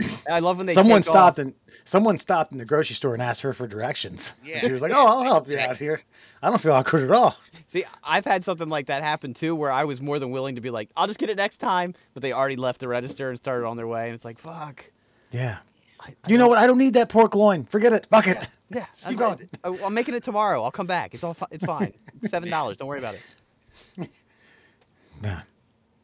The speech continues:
Speaker 2: Keep the change. <laughs>
Speaker 3: Nice.
Speaker 2: This is, uh, so again, they use a spe-, very specific type of situation. I think you could insert class for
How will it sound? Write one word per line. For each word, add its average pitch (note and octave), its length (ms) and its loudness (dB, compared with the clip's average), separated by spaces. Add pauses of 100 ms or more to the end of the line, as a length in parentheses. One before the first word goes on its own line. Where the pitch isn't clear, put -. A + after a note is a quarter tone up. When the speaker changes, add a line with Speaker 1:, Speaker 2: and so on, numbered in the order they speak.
(120)
Speaker 2:
Keep G#3+ 140 0
the G#3 80 -2
change. A3 420 2 (340)
<laughs> - 40 -6 (100)
Speaker 3:
Nice. C3+ 140 -6 (520)
Speaker 2:
This - 160 -4
is, E3 200 0
uh, E3 300 4 (1200)
so G3+ 420 4
again, E3+ 380 2
they D#3 80 -2
use G#3 300 -2
a E3+ 60 0
spe-, C3 320 -2
very D#3+ 220 2
specific - 480 -6
type C3 180 -8
of A#2+ 60 -8
situation. B2 600 -6
I A2 80 -8
think C#3 200 -12
you E3 80 -14
could B2+ 180 -6
insert A#2+ 380 -8
class A#2+ 480 -4
for G2+ 400 -10